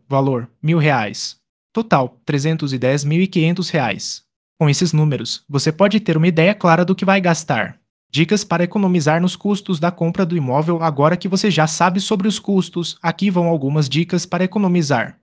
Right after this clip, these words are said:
Um, pesquise. Compare preços de cartórios e taxas em sua cidade. Dois, negocie.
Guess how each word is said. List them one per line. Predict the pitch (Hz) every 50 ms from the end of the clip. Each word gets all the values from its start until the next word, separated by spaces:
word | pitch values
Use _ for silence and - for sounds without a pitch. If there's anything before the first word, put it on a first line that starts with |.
| - -
Um, | 117 110 107 113 _ _ _ _ _ _ -
pesquise. | - 175 - - - 165 139 117 104 - - _ _ _
Compare | - 196 202 196 180 160 175
preços | 185 180 165 160 156 180 170
de | 151 156
cartórios | 160 175 165 156 160 170 165 160 160 151 156
e | 180
taxas | 180 - 170 175 180 - 208
em | 165 151
sua | 151 - 175
cidade. | - - 190 156 143 127 113 107 98 - 113 - _ _ _ _ _ _ _ -
Dois, | 190 165 127 113 - - - _ _ _ _ _ _ _
negocie. | - 147 156 156 180 185 180 - - 117 107 107 -